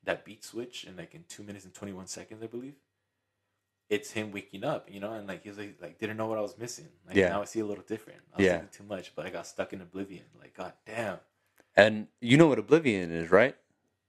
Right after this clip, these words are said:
Speaker 1: Elaborate. Elaborate, please.
Speaker 2: Oblivion was the title of his, uh, supposed to be third album. Uh, that was, it was gonna be a trilogy.
Speaker 1: Swimming Circles and Oblivion?
Speaker 2: It was supposed to be called Swimming in Circles Into Oblivion.
Speaker 1: Oh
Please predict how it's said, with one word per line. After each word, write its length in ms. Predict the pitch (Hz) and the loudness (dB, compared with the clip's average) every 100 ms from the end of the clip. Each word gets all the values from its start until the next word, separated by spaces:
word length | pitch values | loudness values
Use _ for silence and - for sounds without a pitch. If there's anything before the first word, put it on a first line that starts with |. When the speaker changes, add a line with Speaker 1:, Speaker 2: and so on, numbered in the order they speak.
| _ | _
Speaker 1:
Elaborate. 460 | 98 95 87 - - | -2 0 -4 -8 -10
Elaborate, 440 | 90 87 - 53 | -2 -2 -2 -10
please. 340 | _ 50 _ - | _ -20 _ 0
Speaker 2:
Oblivion 600 | 104 101 110 135 156 127 107 | 0 4 6 6 4 2 2
was 420 | 101 92 90 - _ | 0 0 -8 -14 _
the 200 | 101 95 | 0 0
title 540 | - - 147 123 92 - | 6 8 8 4 0 0
of 200 | 92 87 | -2 0
his, 480 | 92 87 82 - - _ _ - | -2 -2 -4 -10 -12 _ _ 2
uh, 340 | 87 78 64 - _ | 4 4 -2 -10 _
supposed 560 | - - 117 135 160 | -6 0 6 6 6
to 60 | 127 | 0
be 120 | 107 | -4
third 240 | 98 107 95 | 4 6 8
album. 460 | 101 110 87 82 82 _ _ - | 6 4 -6 -16 -20 _ _ 2
Uh, 280 | 95 90 87 | 4 4 4
that 140 | 92 | 2
was, 100 | 90 | 2
it 80 | - | -2
was 120 | 107 | 0
gonna 120 | 107 | 2
be 120 | 104 113 | 6 4
a 40 | |
trilogy. 540 | - 160 127 95 82 - _ _ _ _ _ _ | 6 4 4 2 -12 -16 _ _ _ _ _ _
Speaker 1:
Swimming 380 | - - 113 123 | -14 -2 -2 -2
Circles 400 | 123 117 - 117 | -4 -4 -4 -6
and 120 | 104 | -6
Oblivion? 360 | 90 101 117 - | -6 -8 -10 4
Speaker 2:
It 60 | 104 | 4
was 180 | 101 95 | 6 0
supposed 480 | - - - 151 151 | -2 -4 8 8 8
to 60 | |
be 100 | 123 | 0
called 320 | 110 110 98 - | 6 6 6 2
Swimming 400 | - 120 139 139 | 0 4 6 4
in 100 | 101 | 0
Circles 580 | - 104 92 101 92 - - | 2 2 4 0 0 2 8
Into 460 | 160 165 - 110 | 8 6 0 2
Oblivion. 560 | 101 90 95 87 80 | 2 2 0 0 -4
Speaker 1:
Oh 80 | 80 | -4